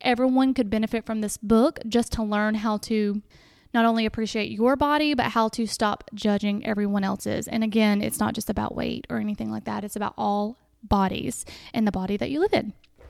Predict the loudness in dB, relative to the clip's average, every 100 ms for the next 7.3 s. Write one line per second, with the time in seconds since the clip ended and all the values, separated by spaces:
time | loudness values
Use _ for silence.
0 | -20 -20 -8 -4 0 2 2 0 2 0
1 | 2 2 4 2 2 2 2 2 0 0
2 | -2 0 2 2 -2 -2 -2 -2 0 0
3 | 0 2 2 2 0 -6 -14 -18 -18 -6
4 | 4 6 6 6 8 8 6 2 2 2
5 | 4 4 4 4 4 2 0 0 4 4
6 | 4 2 2 2 0 -2 -2 -2 -2 0
7 | 0 0